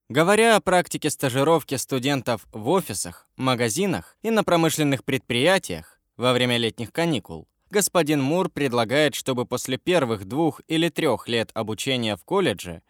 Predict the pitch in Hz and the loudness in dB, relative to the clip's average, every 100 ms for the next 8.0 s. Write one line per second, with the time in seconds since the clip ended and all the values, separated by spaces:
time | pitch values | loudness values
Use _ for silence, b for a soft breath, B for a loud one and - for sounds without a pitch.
0 | - 202 226 190 196 - 127 135 151 131 | -2 2 2 2 0 0 0 2 0 0
1 | 131 113 117 127 120 117 - 117 117 127 | -2 0 2 2 0 -4 -2 -4 -2 -4
2 | 120 107 107 113 110 98 123 113 135 - | -4 -4 -6 -4 -4 -6 -6 -6 -8 -4
3 | 139 151 175 185 139 - 78 - _ _ | 0 0 0 0 0 -4 -12 -16 _ _
4 | 160 202 185 175 180 b b - 196 185 | 2 4 4 2 2 b b 0 2 2
5 | - 196 202 147 104 104 - 113 113 113 | 0 0 2 2 2 -2 -2 -2 2 2
6 | 104 104 190 190 113 85 b b - 233 | 0 -4 -2 -2 -2 -4 b b -2 2
7 | 196 139 135 107 123 131 139 117 123 | 2 2 2 0 2 4 2 0 -4